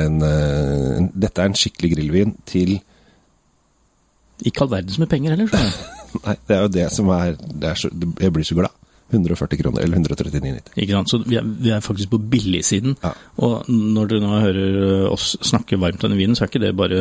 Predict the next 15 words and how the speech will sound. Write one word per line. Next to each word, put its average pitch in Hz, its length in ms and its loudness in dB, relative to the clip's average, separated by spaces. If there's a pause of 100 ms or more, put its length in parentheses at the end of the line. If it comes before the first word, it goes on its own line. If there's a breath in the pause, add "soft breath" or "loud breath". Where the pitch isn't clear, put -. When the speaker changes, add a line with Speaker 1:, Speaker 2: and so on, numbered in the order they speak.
Speaker 2:
en 95 80 0 (760)
påfunn. 120 480 0
For 127 160 0
dette, - 160 -2 (160)
dette - 160 2
Speaker 1:
Nei, 208 160 2
Speaker 2:
er, 208 140 -2
Speaker 1:
altså 180 160 2 (180)
Speaker 2:
dette, 147 240 2
dette 175 240 2
er 123 80 0
sommerrødvinen, 101 1600 0
lett - 280 -2
og - 60 -2
fin, 180 260 2